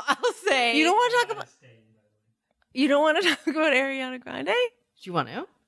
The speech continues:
Speaker 1: Can you?
Speaker 2: Uh, yeah.
Speaker 1: Okay, well, let's talk about fucking Ariana Grande
Speaker 2: I was gonna
Speaker 1: then.
Speaker 2: write about it, but I mean, like, we
Speaker 1: You
Speaker 2: should talk
Speaker 1: didn't write
Speaker 2: about it
Speaker 1: about
Speaker 2: too.
Speaker 1: it?
Speaker 2: No.
Speaker 1: I didn't know that she was on the cover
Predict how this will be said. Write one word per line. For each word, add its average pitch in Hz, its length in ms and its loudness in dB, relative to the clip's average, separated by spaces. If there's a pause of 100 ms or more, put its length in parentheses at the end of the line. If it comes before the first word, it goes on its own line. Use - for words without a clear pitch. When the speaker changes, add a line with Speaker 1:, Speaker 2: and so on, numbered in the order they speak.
(200)
Speaker 1:
Can 165 260 0
you? 240 260 -6 (240)
Speaker 2:
Uh, 254 140 0
yeah. 247 140 0 (380)
Speaker 1:
Okay, 247 140 -10
well, 208 100 -16
let's 285 180 -2
talk 349 120 0
about 466 160 -6
fucking 440 220 -4
Ariana 453 400 -4
Grande 480 200 -2
Speaker 2:
I - 100 4
was 233 80 0
gonna - 160 2
Speaker 1:
then. 202 80 -4
Speaker 2:
write 208 200 2
about 170 220 2
it, 175 140 2
but 208 120 0
I 196 80 2
mean, 196 200 2
like, 180 180 0
we 185 60 -2
Speaker 1:
You 214 60 -4
Speaker 2:
should 262 80 2
talk 370 80 4
Speaker 1:
didn't 370 120 -4
write 330 140 4
Speaker 2:
about 339 240 2
it - 20 4
Speaker 1:
about - 0 -
Speaker 2:
too. 190 60 2
Speaker 1:
it? - 180 -6
Speaker 2:
No. 226 500 4 (220)
Speaker 1:
I 294 540 2 (160)
didn't 311 340 -2
know 254 560 4
that 226 320 0 (140)
she - 340 -2
was 233 220 -4
on 220 300 0
the 220 60 -4
cover 226 760 2